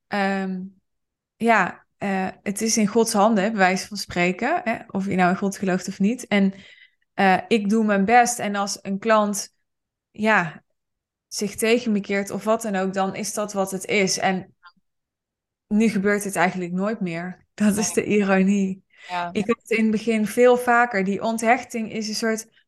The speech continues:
Speaker 1: magische sleutel. Ik heb echt momenten gehad met klanten dat ik dacht,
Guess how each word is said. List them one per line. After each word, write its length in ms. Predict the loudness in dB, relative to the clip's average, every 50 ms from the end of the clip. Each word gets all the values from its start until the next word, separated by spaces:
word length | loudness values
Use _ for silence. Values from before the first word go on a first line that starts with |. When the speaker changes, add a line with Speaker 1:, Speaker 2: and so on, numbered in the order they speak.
| _
Speaker 1:
magische 560 | 0 2 4 4 4 2 0 -2 -4 -4 -4
sleutel. 800 | -4 -4 -2 -2 0 0 0 0 0 -2 -2 -2 -2 -6 -8 -14 _ _ _ _ _ _ _ _ _ _ _ _ _ _ _ _
Ik 140 | -2 0
heb 120 | 0 0 2
echt 200 | 2 0 2 4
momenten 400 | 4 4 6 6 6 4 4 0
gehad 140 | -2 -2 -2
met 160 | -2 -4 -2
klanten 320 | -2 -2 -2 -2 -2 -6
dat 100 | -10 -10
ik 80 | -8 -4
dacht, 400 | -4 -4 -4 -4 -8 -14 -20